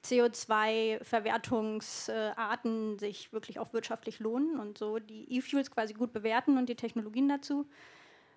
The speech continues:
Matthias kommt aus der Unternehmensberatung, ist aber eigentlich auch, äh, Physiker und hat mal an der Kernfusion geforscht, also eigentlich auch super technisch unterwegs,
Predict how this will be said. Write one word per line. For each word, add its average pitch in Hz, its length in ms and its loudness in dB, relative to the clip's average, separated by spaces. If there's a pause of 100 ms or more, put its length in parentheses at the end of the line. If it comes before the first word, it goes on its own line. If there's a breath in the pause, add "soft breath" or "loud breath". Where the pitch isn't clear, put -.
Matthias 294 680 6 (100)
kommt 247 340 6
aus 226 300 2
der 214 560 2
Unternehmensberatung, 269 960 4
ist 330 140 4
aber 277 160 8
eigentlich 269 400 2
auch, 240 320 0
äh, 220 380 0
Physiker 220 600 2
und 233 120 -2
hat 226 80 -4
mal 214 160 -6
an 214 80 -4
der 208 80 -4
Kernfusion 214 720 -4
geforscht, 220 560 0
also 214 160 -4
eigentlich 214 360 -6
auch 233 80 -10
super 226 240 -2
technisch 262 440 0
unterwegs, 262 560 -2